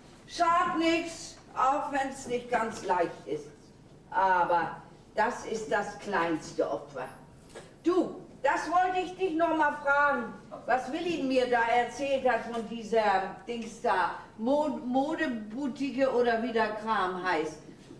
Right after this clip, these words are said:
Wieso nu junge Lady?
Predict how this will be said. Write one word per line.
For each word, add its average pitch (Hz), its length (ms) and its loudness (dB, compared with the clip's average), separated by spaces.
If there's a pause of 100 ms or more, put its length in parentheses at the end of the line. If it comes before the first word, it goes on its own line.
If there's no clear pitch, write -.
(640)
Wieso 359 920 4
nu 349 320 4 (120)
junge 302 360 4
Lady? 160 520 -2